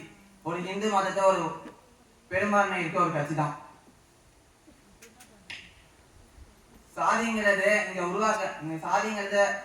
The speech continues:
அழிக்கணுங்கிறது எங்களுடைய எண்ணமே கிடையாது. சா-, ஃபர்ஸ்ட் சாதி அழிக்கணும்னு நாங்க வந்து கேட்கும்போது, ஏன் அழிக்க முடியாதுன்னா, அது வந்து கடவுள் கூட இருக்கு. அந்த கடவுள்,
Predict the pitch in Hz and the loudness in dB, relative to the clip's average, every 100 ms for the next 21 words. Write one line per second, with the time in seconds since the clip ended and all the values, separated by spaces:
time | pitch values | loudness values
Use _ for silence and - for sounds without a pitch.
0 | - - - - - _ _ - 202 202 | -14 -20 -20 -20 -20 _ _ -6 -4 -2
1 | 202 185 185 190 180 165 160 156 147 139 | -2 -2 -2 -2 -2 -4 -2 -2 -2 -2
2 | 151 170 180 165 151 135 123 - - - | -4 -4 -6 -4 -4 -4 -6 -16 -20 -20
3 | - - - 196 202 - 180 180 202 214 | -20 -8 2 4 4 0 -8 -8 -2 0
4 | 202 202 185 - 190 180 165 165 175 170 | 2 0 0 -4 -6 -6 -6 -8 -8 -8
5 | 170 170 214 220 - - - - 202 208 | -8 -6 -4 -6 -8 -18 -18 -8 -4 0
6 | 185 185 190 185 185 180 180 196 196 190 | 0 -2 -4 -4 0 0 0 -2 -2 0
7 | 190 196 160 147 143 135 - - - - | 0 -2 -2 -4 -6 -8 -12 -20 -14 -6
8 | 147 185 196 214 214 | -4 2 4 4 0